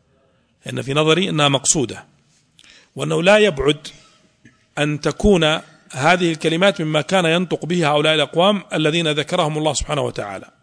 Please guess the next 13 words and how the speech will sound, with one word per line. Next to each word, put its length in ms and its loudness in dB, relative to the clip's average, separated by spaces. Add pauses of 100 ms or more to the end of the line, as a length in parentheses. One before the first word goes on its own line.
(1040)
الذي 200 -4
كرم 260 -2
الله 340 2
سبحانه 380 -2
وتعالى، 480 -4 (400)
هم 60 -14
كانوا 200 4
ينطقون 380 -2
بهذه 300 0
الألفاظ 380 -2 (680)
وهي 460 2 (240)
أكثر 340 0
عندهم، 360 -6